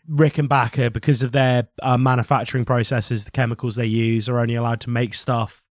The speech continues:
Speaker 2: for so much of the year. They're not allowed to produce stuff all year round, so there's a massive scarcity of Rickenbackers.
Speaker 1: Mm.
Speaker 2: Like, they're really highly sought after by Beatles fans. They're quite rare instruments. They're really interesting instruments.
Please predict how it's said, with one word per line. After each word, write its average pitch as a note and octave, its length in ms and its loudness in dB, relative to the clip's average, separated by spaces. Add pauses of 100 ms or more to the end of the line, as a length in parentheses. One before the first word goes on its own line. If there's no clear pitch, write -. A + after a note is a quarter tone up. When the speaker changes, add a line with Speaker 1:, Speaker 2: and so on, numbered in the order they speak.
Speaker 2:
for D#3 60 -2
so C#3+ 200 2
much C3+ 260 0
of B2 60 -6
the B2+ 100 -2
year. B2 420 4
They're B2 140 0
not B2+ 140 0
allowed B2 220 -2
to A#2 60 -12
produce A#2 320 -4
stuff B2+ 240 -2
all B2 120 0
year A#2 220 2
round, A#2 480 0
so - 80 -8
there's A2+ 160 -6
a A#2+ 40 -6
massive B2 360 -4
scarcity B2 640 -2
of A#2+ 80 -4
Rickenbackers. B2 920 -2
Speaker 1:
Mm. D#2 40 -16 (300)
Speaker 2:
Like, D3+ 480 0
they're D#3 180 0
really E3+ 240 2
highly D#3 240 4
sought C#3 240 -2
after C3+ 160 -6
by C3+ 100 -2
Beatles C3 340 -2
fans. B2+ 320 -2
They're C3 100 -4
quite C3 260 -2
rare C3 300 0
instruments. B2+ 440 -4
They're A#2+ 100 -6
really B2 240 -4
interesting A#2 420 -8
instruments. G2+ 680 -10